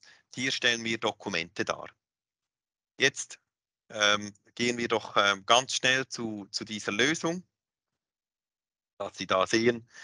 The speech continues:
weil, wie das daherkommt. Wieder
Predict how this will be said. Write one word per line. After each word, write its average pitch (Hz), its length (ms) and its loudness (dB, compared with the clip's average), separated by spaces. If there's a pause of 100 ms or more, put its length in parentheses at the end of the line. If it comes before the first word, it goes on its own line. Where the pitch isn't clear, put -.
(220)
weil, 107 220 4
wie 110 100 -2
das 104 220 0
daherkommt. 151 800 4 (3500)
Wieder 98 240 -4